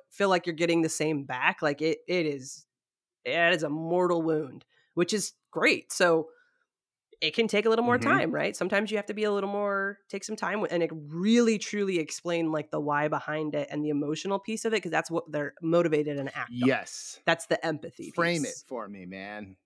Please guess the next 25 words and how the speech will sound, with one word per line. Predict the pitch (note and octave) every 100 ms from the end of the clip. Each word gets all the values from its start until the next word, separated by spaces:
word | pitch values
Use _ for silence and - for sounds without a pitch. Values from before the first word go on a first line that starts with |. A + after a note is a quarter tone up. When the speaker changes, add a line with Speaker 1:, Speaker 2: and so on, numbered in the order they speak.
| _ _
Speaker 2:
Frame | C#3+ D#3 C#3+
it | G#2
for | - A2+
me. | G2+ D#2+ E2+ _ _ _ _ _
Um, | C#3 C3 B2 A2+ A2+
something | - - F3+ F3+ F3
that | D3+
you, | C3 C3+ C3
you | C#3+
had | D#3
a | A#2 F2+
huge | - G#3+ F3 G2+
breakthrough | A#2+ C3+ C3
with | A2 G#2+
me | A#2 G#2+
early | B2+ B2+ A#2
on | A2+
in | G#2+
my | G#2 F#2+
career, | - G2 G2+ F#2+
which | F#2+ -
was | G#2 F#2+ - - G#2+
the |
gas | G#2+ E3+ D3+ -
meter, | G#2+ D#2 -